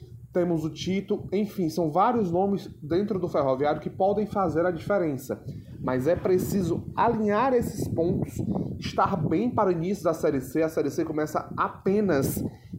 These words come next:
em nove de agosto para o Ferroviário. Falta pouco tempo? Falta pouco tempo.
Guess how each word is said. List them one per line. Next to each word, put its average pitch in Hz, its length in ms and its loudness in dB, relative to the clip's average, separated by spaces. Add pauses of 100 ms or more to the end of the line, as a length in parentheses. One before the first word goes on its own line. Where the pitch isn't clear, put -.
(140)
em 156 320 2
nove 151 380 2
de 143 100 0
agosto 139 380 0
para 143 120 2
o 131 40 -6
Ferroviário. 135 600 2 (320)
Falta 185 240 2
pouco 180 280 0
tempo? 196 280 -2 (240)
Falta 170 240 2
pouco 190 260 -2
tempo. 147 300 -2